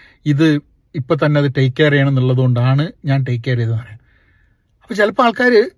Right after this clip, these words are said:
they might not be empowered working in the company, പക്ഷേ നമ്മളോട് വർക്ക് ചെയ്യുന്ന സമയത്ത്, നമ്മളുമായിട്ട് അസോസിയേറ്റ് ചെയ്യുന്ന സമയത്ത് they feel empowered. അങ്ങനെ ഒരു മാറ്റമെങ്കിലും നമുക്ക് വരുത്താൻ പറ്റും.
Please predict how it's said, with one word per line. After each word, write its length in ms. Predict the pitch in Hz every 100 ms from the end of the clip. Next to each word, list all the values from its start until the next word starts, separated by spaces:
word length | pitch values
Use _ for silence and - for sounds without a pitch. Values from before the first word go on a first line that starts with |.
| 165
they 100 | 180
might 200 | 175 190
not 200 | 233 226
be 120 | 214 170
empowered 460 | 165 190 208 220 - _ _ _ _ _ - 165
working 260 | 147 240
in 60 | 196
the 100 | 156
company, 240 | 143 131 113 _ _ _ _ -
പക്ഷേ 300 | 175 202 226
നമ്മളോട് 440 | 170 214 311 339
വർക്ക് 200 | 254 170
ചെയ്യുന്ന 180 | 196 180
സമയത്ത്, 420 | 160 156 135 147
നമ്മളുമായിട്ട് 680 | 139 156 269 320 262 220 202 202 - -
അസോസിയേറ്റ് 400 | 139 156 156 147
ചെയ്യുന്ന 180 | 147 139
സമയത്ത് 380 | 135 131 127 135 _ _ _ _ 127
they 100 | 127
feel 180 | 117
empowered. 460 | 95 - 82 - - _ _ _ _ _ _ _ _ - -
അങ്ങനെ 280 | 123 165
ഒരു 60 | 190
മാറ്റമെങ്കിലും 500 | 185 151 185 170 180
നമുക്ക് 220 | 165 147
വരുത്താൻ 320 | 143 123 127
പറ്റും. 280 | 110 - -